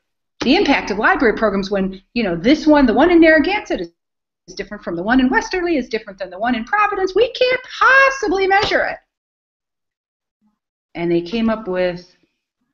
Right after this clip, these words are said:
a whole lot of reasons why it was simply impossible to measure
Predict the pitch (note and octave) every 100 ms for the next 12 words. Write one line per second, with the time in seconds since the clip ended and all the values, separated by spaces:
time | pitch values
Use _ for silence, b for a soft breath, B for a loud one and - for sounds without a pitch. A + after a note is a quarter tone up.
0 | _ E3+ D3+ C4+ B3+ G#3 G3 F3+ F3+ E3
1 | D#3 D3+ D#3 D3 D#3 D#3+ - A#3 A3+ A3+
2 | F3 - E3 E3 D#3+ D3+ C#3+ _ _ _
3 | - D#3+ F3 E3 D#3+ D#3 D#3